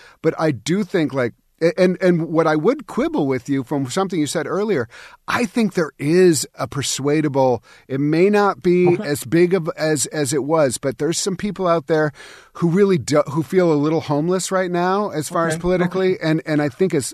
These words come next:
Speaker 1: if we can make an invitation, and this is, you know, this is my, I'm, I, I'm, I'm speaking about Christian nationalism a lot, but I'm also preaching about it. And when I preach about it, what I try to say is, like, what does love look like in the, in the,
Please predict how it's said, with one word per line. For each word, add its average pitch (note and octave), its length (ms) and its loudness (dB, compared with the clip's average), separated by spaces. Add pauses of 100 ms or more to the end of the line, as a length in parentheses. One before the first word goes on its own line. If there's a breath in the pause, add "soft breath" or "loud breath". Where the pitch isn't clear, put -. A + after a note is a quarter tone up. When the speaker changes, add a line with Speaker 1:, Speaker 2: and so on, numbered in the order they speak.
Speaker 1:
if D3 180 0
we E3+ 120 2
can D#3 200 0
make D#3+ 220 0
an E3+ 80 2
invitation, C#3 920 -4 (340 loud breath)
and C#3+ 100 -2
this G3+ 160 2
is, D#3+ 140 -2
you D#3+ 140 0
know, D3 120 2
this E3+ 220 -2
is D#3 80 -4
my, D3 240 2
I'm, C3+ 220 -2 (340 loud breath)
I, D3 160 2 (360)
I'm, D3 460 2
I'm C#3 160 0
speaking G3+ 500 -2
about E3 280 4
Christian F3 280 0
nationalism D#3 480 -2
a D3 40 -2
lot, C#3+ 180 0
but C#3+ 100 -2
I'm C#3 100 0
also C#3+ 220 -2
preaching F#3 480 -4
about F#2+ 280 -2
it. - 120 -10
And C3+ 300 -2
when C#3 140 -2
I A#2+ 100 -2
preach D4 400 0
about A2 280 0
it, G2+ 100 -8
what B2+ 120 -2
I B2+ 140 -2
try C#3+ 220 -4
to D3 100 -6
say A#3+ 200 0
is, D3 140 -2
like, C3 160 -2 (220 loud breath)
what D#3 180 2
does D#4+ 180 0
love C3+ 440 0
look C#3 360 -4
like F#2+ 400 -8 (360 soft breath)
in D3 120 0
the, D3 200 0
in D3 220 0
the, C3 100 -2